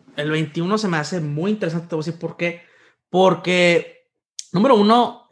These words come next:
este, Adidas por fin está intentando algo nuevo, o sea, el Ultra Boost. O sea, la, la neta es que tuvo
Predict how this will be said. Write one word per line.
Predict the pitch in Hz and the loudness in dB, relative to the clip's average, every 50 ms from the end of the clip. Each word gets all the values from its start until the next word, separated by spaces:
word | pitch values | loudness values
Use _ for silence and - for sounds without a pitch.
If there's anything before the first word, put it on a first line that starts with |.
| - | -8
este, | 143 139 139 139 139 - - - 147 143 139 135 | -4 -2 -2 -2 -2 -4 -4 -2 0 0 0 0
Adidas | - 139 139 143 147 156 165 175 185 185 - - - - | 0 0 2 2 2 2 4 2 2 2 -2 -6 -8 -6
por | 156 143 - | -4 -2 0
fin | 160 160 | 0 -2
está | 165 165 175 | -2 -2 -4
intentando | 165 165 180 165 151 151 151 | -4 -2 -2 0 0 0 2
algo | 156 156 143 | 2 2 2
nuevo, | 139 131 135 156 | 0 0 0 -2
o | 156 | -2
sea, | - 139 | -2 -2
el | 135 131 | -2 -2
Ultra | 135 131 - 120 | -4 -4 -4 -2
Boost. | 120 135 165 170 165 - - - - _ _ _ _ _ _ _ _ | 0 2 2 2 0 -2 -10 -16 -20 _ _ _ _ _ _ _ _
O | - - | -20 -10
sea, | - 127 120 | -6 -6 -6
la, | 120 123 127 135 131 - | -6 -8 -10 -10 -10 -8
la | 135 135 135 | -6 -4 0
neta | 139 160 165 170 214 | 0 0 0 0 -2
es | 196 - | -2 0
que | 214 196 | 0 -2
tuvo | - - - 175 160 170 196 208 214 208 208 - | -2 -2 0 2 4 4 6 4 4 2 -2 -10